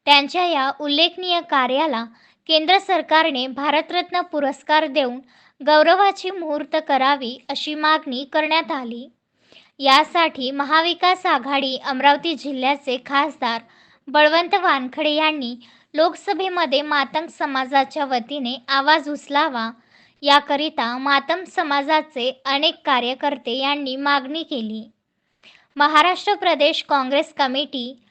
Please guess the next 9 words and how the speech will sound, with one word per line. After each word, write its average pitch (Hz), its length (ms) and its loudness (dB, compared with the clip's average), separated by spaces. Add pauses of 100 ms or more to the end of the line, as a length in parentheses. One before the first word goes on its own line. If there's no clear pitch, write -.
(200)
अनुसूचित 339 600 -2 (120)
जाती 294 340 0
विभागाचे 277 840 -2
महासचिव 269 760 -6 (480)
व 302 60 0
युवक 320 440 6
काँग्रेसचे 330 600 0
प्रदेश 254 680 0 (640)
सचिव 302 420 0